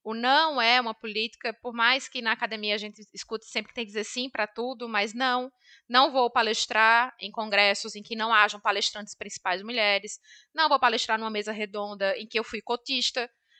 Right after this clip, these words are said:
que tinham seis homens e você foi a mulher pra ser a cotista da mesa redonda. Isso tem acontecido. Confesso que eu tenho até negado participar de mesas redondas sobre problemas de mulheres em eventos e congressos, e aí fica a dica aí pra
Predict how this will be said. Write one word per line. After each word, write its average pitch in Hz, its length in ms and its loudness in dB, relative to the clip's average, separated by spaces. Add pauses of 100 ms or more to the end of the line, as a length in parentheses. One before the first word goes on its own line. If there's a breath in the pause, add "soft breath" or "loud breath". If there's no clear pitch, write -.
(140)
que - 80 -20
tinham 208 400 -2
seis 269 400 4
homens 240 340 2
e 233 40 -10
você 226 260 -8
foi 226 240 -4
a 254 180 6
mulher 240 460 2
pra 214 100 -2
ser 220 140 -10
a 208 60 -6
cotista 214 440 -10
da 202 100 -6
mesa 196 200 -8
redonda. 220 720 -6
Isso - 200 -12
tem 185 160 -6
acontecido. 220 680 -8 (720 loud breath)
Confesso 311 320 6
que - 60 -4
eu 320 40 -2
tenho 302 140 2
até 320 220 0
negado 330 340 6
participar 302 500 -2
de 254 80 -10
mesas 247 320 -4
redondas 226 520 -4
sobre 349 480 4
problemas 226 560 -2
de 220 80 -8
mulheres 208 480 0
em 202 80 -6
eventos 196 500 -10
e - 60 -14
congressos, 190 680 -6
e 233 40 -4
aí 208 100 -2
fica 220 280 -4
a - 20 -2
dica 202 340 -6
aí 190 280 -2
pra 175 360 0